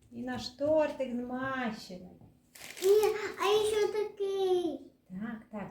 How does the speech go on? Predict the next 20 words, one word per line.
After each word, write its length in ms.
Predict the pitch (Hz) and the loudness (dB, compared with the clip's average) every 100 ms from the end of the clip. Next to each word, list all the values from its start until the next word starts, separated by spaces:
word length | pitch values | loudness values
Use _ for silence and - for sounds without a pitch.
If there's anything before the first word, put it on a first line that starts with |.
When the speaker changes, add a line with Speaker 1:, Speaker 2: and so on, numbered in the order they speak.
| - | -10
Speaker 1:
треба 200 | 185 180 | -8 -6
акуратно 520 | 170 190 196 185 180 160 | -6 -6 -6 -6 -8 -10
притиснути. 920 | 180 160 160 202 277 381 370 311 - _ _ _ _ _ _ _ _ _ _ - - - - _ _ - | -12 -12 -12 -6 -4 -4 -2 -4 -4 _ _ _ _ _ _ _ _ _ _ -20 -20 -20 -20 _ _ -20
Акуратно, 720 | - 226 254 277 269 220 202 | -6 0 4 4 4 2 0
Катюню, 760 | 202 202 226 233 220 190 175 - - _ _ _ _ _ - | -2 -2 0 4 4 4 0 -4 -16 _ _ _ _ _ -16
аби 300 | 170 190 226 | -10 -2 0
наш 160 | 202 - - | 0 -2 0
коржик 540 | 214 254 277 277 233 | 2 4 2 -2 -2
добре 400 | 208 233 226 233 | 2 4 4 0
при-, 280 | 226 220 220 | -2 2 2
приліпився 800 | - 220 220 226 226 269 226 208 | 2 0 2 2 0 0 0 -2
до 160 | 180 180 | -4 -4
крему 560 | 190 247 339 262 156 156 - - - - _ _ | -2 0 0 0 -2 -6 -14 -20 -20 -20 _ _
і 360 | 269 330 359 262 | -2 2 4 2
зміг 440 | 220 220 247 302 285 - - - - | 6 6 6 4 2 -4 -18 -20 -8
пом'якнути 920 | 220 208 208 214 240 262 226 214 226 | 0 0 2 2 2 0 -4 -2 0
від 400 | 214 160 196 214 - | 0 0 0 0 -2
нього. 460 | 190 175 165 156 - - - | -2 2 2 0 -4 -12 -8
Speaker 2:
А 320 | - 381 381 | 2 4 4
ти, 200 | 415 403 | 4 4